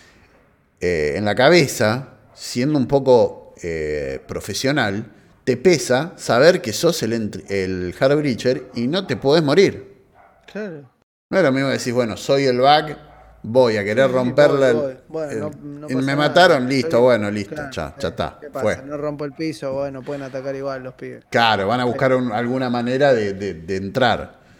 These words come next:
Speaker 2: Pero claro,
Speaker 1: Ahora
Speaker 2: el club,
Speaker 1: soy
Speaker 2: no rompo el portón, no rompo garage, no rompo, eh, construcción y bueno, hay que entrar
Speaker 1: Sí,
Speaker 2: por la puerta y a ver
Speaker 1: claro.
Speaker 2: qué hacemos.
Speaker 1: Y estás
Speaker 2: No, sí,
Speaker 1: hasta,
Speaker 2: sí,
Speaker 1: estás
Speaker 2: eso se
Speaker 1: en
Speaker 2: entiende.
Speaker 1: No, y bueno, y yo creo que en todas esas pequeñas cosas que estamos nombrando ahora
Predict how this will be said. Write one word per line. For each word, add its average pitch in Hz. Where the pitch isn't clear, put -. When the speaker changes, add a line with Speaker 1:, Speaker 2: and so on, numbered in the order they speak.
Speaker 2:
Pero 139
claro, 98
Speaker 1:
Ahora 104
Speaker 2:
el 95
club, 165
Speaker 1:
soy 156
Speaker 2:
no 151
rompo 170
el 165
portón, 151
no 143
rompo 151
garage, 160
no 151
rompo, 147
eh, 139
construcción 160
y 147
bueno, 165
hay 143
que -
entrar 127
Speaker 1:
Sí, 127
Speaker 2:
por 147
la 147
puerta 185
y 180
a -
ver -
Speaker 1:
claro. 170
Speaker 2:
qué 135
hacemos. 170
Speaker 1:
Y 104
estás -
Speaker 2:
No, 73
sí, -
Speaker 1:
hasta, -
Speaker 2:
sí, -
Speaker 1:
estás 101
Speaker 2:
eso 107
se 110
Speaker 1:
en -
Speaker 2:
entiende. 147
Speaker 1:
No, 139
y 135
bueno, 135
y 76
yo -
creo 175
que 135
en 120
todas 180
esas 170
pequeñas 147
cosas 160
que 107
estamos 139
nombrando 123
ahora 101